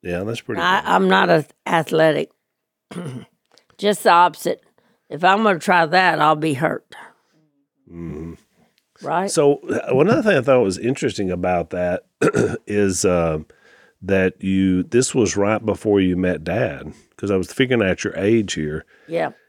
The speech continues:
Speaker 1: And this would have been, you'd have been about twelve or thirteen. So this
Speaker 2: Met
Speaker 1: was
Speaker 2: him
Speaker 1: right
Speaker 2: at
Speaker 1: before your dad.
Speaker 2: fourteen.
Speaker 1: Yeah, this is right before your dad
Speaker 2: Yeah.
Speaker 1: died and right
Speaker 2: Yeah.
Speaker 1: before you met Dad.
Speaker 2: That's right.
Speaker 1: So this was kind of the last of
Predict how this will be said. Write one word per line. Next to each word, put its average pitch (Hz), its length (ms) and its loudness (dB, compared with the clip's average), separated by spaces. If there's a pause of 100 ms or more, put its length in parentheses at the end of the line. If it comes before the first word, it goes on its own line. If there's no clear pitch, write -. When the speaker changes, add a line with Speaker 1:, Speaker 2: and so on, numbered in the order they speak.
(140)
Speaker 1:
And 92 160 -6
this 104 160 -4
would 113 120 0
have 98 100 0
been, 95 160 2
you'd 101 140 2
have 98 80 -2
been 98 160 2
about 92 300 -2
twelve 98 280 -4
or 90 60 -2
thirteen. 98 560 -6
So 90 160 -4
this 104 220 -2
Speaker 2:
Met 92 80 -4
Speaker 1:
was - 80 -4
Speaker 2:
him 113 80 -4
Speaker 1:
right 117 80 2
Speaker 2:
at 147 40 0
Speaker 1:
before 139 220 2
your 98 120 2
dad. 90 120 -4 (220)
Speaker 2:
fourteen. 143 120 -12 (300)
Speaker 1:
Yeah, 104 160 -2
this 110 220 -2
is 107 60 -4
right 101 160 2
before 110 240 -2
your 98 120 2
dad 98 300 -6
Speaker 2:
Yeah. 92 80 -4
Speaker 1:
died 85 200 -6
and 80 140 -6
right 92 140 -4
Speaker 2:
Yeah. 165 180 -4
Speaker 1:
before 87 100 -6
you 87 80 -6
met 85 220 -6
Dad. 90 320 -8 (260)
Speaker 2:
That's 156 220 -10
right. - 240 -6 (160)
Speaker 1:
So 95 240 -2
this 120 240 2
was 131 100 0
kind 110 220 2
of 101 80 4
the 98 100 4
last 101 500 2
of 90 340 -2